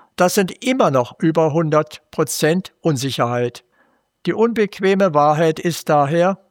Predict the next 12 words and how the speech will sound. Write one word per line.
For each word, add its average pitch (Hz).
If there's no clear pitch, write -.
der 131
Wert 190
der 139
Klimasensitivität 151
ist -
unbekannt. 135
Eine 190
Fachpublikation 165
des 170
Klimaforschers 160
François 170
Gervais 160